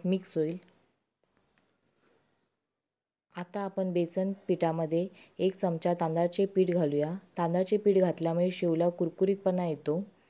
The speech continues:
हळद, ती-, तिखट,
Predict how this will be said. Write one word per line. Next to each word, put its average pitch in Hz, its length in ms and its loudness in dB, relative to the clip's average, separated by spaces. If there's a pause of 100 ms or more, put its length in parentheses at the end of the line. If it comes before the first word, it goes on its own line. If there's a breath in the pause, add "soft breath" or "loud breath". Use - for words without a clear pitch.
(1500 soft breath)
हळद, 170 280 0 (3000)
ती-, 190 320 -4
तिखट, 180 340 2